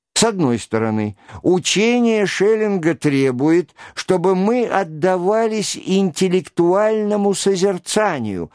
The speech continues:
а с другой стороны, оно требует, чтобы этот принцип был также и подтверждён, и это подтверждение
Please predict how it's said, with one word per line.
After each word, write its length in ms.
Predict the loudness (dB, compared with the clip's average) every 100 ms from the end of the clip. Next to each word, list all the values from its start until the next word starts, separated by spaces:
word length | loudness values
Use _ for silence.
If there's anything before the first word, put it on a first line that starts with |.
| -18 -8
а 220 | -2 -2 -2
с 140 | -4
другой 720 | -2 0 0 0 0 0 0
стороны, 600 | -2 -2 -2 0 0 0
оно 220 | 0 -2
требует, 720 | -2 -2 0 -2 -2 -2 -4 -8 -14 -10
чтобы 420 | -4 0 0 -2 0
этот 440 | -2 0 -4 -4 -2
принцип 720 | 0 2 2 0 -2 -4 -6 -20 -4
был 440 | 2 4 4 2 0
также 540 | 0 0 0 -2 -2
и 240 | 0 -2
подтверждён, 1600 | -2 0 -2 -2 _ -2 0 2 0 -4 -2 2 2 2 -2 -4 -8 _ _ _
и 100 | 0
это 360 | 2 2 0 -4
подтверждение 1300 | -2 -4 -2 0 0 0 -2 -2 0 2 2 2 -2